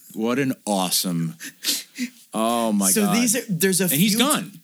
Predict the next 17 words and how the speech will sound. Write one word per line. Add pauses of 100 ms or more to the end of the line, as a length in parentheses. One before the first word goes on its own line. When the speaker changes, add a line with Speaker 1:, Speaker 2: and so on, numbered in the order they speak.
(300)
Speaker 1:
Never
Speaker 2:
there's,
Speaker 1:
shows
back
up.
Speaker 2:
there's
a
few
times
in
this
movie
where (440)
I
remember
that,
like,